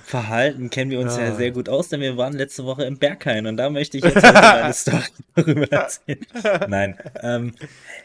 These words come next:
Speaker 1: warte mal, lass uns mal auf ein Setting einigen. Wa-, lass uns, lass uns jetzt mal, es gibt jetzt diese Apokalypse, wir haben ja gleich, oder möchtest du vorher noch irgendwas, hast du noch Fragen
Speaker 2: Nee, das,
Speaker 1: zur Zombie-Apokalypse?
Speaker 2: das war mein
Speaker 1: Ich glaub,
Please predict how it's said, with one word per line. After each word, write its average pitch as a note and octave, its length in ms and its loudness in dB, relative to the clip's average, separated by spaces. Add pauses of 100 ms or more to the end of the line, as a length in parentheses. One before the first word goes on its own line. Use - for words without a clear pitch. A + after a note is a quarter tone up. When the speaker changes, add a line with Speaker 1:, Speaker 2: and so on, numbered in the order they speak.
Speaker 1:
warte A#2+ 180 -2
mal, A2 100 0
lass D3 220 2
uns F#3+ 120 -6
mal D#3 120 -2
auf C#3 180 -4
ein C3 60 -6
Setting B2+ 400 -4
einigen. F#2 560 -10 (1120)
Wa-, A#2+ 240 -6
lass B2+ 260 -2
uns, - 300 -10
lass E3 260 -4
uns G#3 140 -6
jetzt F#3 160 -8
mal, D#3 180 -8
es - 180 -12
gibt F#3 200 -4
jetzt - 180 -12
diese E3+ 220 -8
Apokalypse, E3 840 -8 (800)
wir G2+ 140 -8
haben A#2+ 160 -6
ja B2 80 -4
gleich, A2+ 320 -10
oder C3+ 160 -2
möchtest D3 380 -4
du C#3 40 -8
vorher B2+ 280 -6
noch B2 160 -8
irgendwas, A2 520 -10 (260)
hast - 280 -8
du A3 60 -6
noch D#3+ 100 -4
Fragen A2+ 160 -8
Speaker 2:
Nee, B2 80 0
das, A#2 220 -6
Speaker 1:
zur D#3+ 100 -8
Zombie-Apokalypse? E3 540 -2
Speaker 2:
das - 20 -14
war F#3+ 160 6
mein F3 80 4
Speaker 1:
Ich D#3 80 0
glaub, D#3 60 4